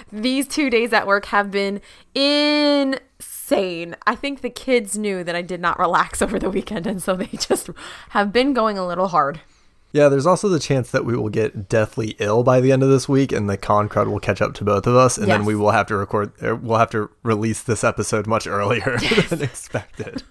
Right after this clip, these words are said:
Speaker 1: <laughs> Really, there's a whole world of possibilities against us, so we might as well just get this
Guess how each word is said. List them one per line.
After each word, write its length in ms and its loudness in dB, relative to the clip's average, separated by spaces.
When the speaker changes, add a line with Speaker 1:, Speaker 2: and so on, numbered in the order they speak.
Speaker 1:
<laughs> 260 -4
Really, 240 0
there's 160 -2
a 80 0
whole 300 0
world 360 2
of 100 -12
possibilities 640 -4
against 360 -12
us, 120 -10
so 140 -8
we 100 -6
might 200 -2
as 120 -8
well 140 -6
just 160 -14
get 160 -10
this 160 -12